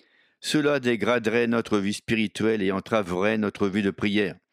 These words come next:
Cela troublerait notre foi et nous conduirait finalement à l'échec. Quelqu'un me demanda un jour de prier pour lui,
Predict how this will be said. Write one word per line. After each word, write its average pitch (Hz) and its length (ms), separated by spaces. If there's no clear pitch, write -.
Cela 127 320
troublerait 131 880
notre 110 320
foi 110 360
et 101 80
nous 104 140
conduirait 117 800
finalement 98 760
à 92 100
l'échec. 92 560
Quelqu'un 214 420
me 139 160
demanda 117 600
un 98 140
jour 127 240
de 107 100
prier 117 400
pour 101 220
lui, 107 320